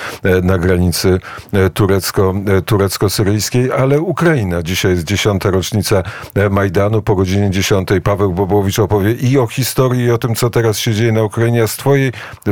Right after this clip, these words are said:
perspektywy analitycznej, e, jak ta, e, Ukraina wygląda i ta wojna z Rosją.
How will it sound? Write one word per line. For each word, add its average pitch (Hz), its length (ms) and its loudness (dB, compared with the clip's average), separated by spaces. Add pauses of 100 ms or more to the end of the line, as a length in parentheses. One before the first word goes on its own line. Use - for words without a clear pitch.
perspektywy 117 760 0
analitycznej, 95 420 0 (640)
e, 95 140 2
jak 101 240 0
ta, 95 240 0 (300)
e, 95 160 4
Ukraina 92 560 0
wygląda 78 560 0 (440)
i 104 100 0
ta 95 160 0
wojna 95 340 2
z 95 60 0
Rosją. 80 460 -2